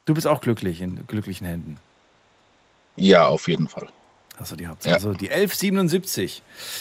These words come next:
Speaker 1: Ich habe sie gefunden. Es war der vierzehnte März zweitausendachtzehn, ein Mittwoch. Und da war das Thema,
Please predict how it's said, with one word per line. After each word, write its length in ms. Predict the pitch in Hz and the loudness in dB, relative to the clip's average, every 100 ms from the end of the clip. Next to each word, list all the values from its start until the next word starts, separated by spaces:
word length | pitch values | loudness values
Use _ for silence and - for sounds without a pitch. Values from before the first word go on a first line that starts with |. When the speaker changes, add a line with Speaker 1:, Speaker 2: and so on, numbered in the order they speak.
| - - | -14 -2
Speaker 1:
Ich 80 | |
habe 220 | 151 180 156 | 2 4 2
sie 120 | 151 | -2
gefunden. 500 | 139 165 185 190 190 | -2 0 0 0 -2
Es 260 | 147 123 110 | -4 -6 0
war 180 | 120 131 | 2 4
der 320 | 123 120 117 | 4 4 2
vierzehnte 880 | - - 170 - - 139 135 117 101 | -2 -4 -4 -4 -6 -4 -4 -2 -2
März 500 | 90 107 131 135 - | -2 -2 -2 -4 -4
zweitausendachtzehn, 1080 | 104 98 85 - - - - - 120 143 | -4 -4 -8 -10 -12 -12 -12 -6 -4 -4
ein 220 | - 87 87 | -4 -4 -4
Mittwoch. 540 | 113 - 135 156 - | -6 -4 -4 -4 -6
Und 200 | - 101 | -8 -6
da 120 | 95 | -4
war 60 | 95 | -4
das 180 | 98 - | -6 -8
Thema, 500 | - 214 151 71 | -2 2 2 0